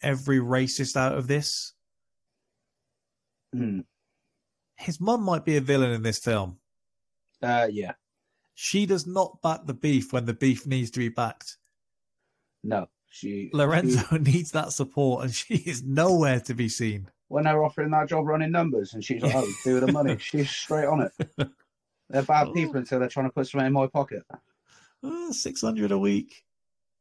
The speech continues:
Speaker 1: Um, and then even down the line, when he's got the six hundred,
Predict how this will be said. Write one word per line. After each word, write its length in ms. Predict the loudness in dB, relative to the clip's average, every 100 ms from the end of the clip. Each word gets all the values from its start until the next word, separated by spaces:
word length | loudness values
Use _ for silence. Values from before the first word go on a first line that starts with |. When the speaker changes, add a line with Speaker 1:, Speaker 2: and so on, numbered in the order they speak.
| _ _ _ _ _ _ _ _ _ _ _ _ _ _ _ -20 _ _ _ -20 _ _ _ -2
Speaker 1:
Um, 420 | 2 2 0 -4 _ _ _ _ _ _ _ _ _ _ _ _ _ _ _ _ _ _ _ _ _ _ 0
and 100 | 4
then 80 |
even 180 | 4 4
down 160 | 2 2
the 60 |
line, 240 | 4 2 2
when 120 | 0
he's 100 | 0
got 180 | -2 -2
the 80 | -4
six 240 | -4 -2
hundred, 460 | -4 -2 -4 -6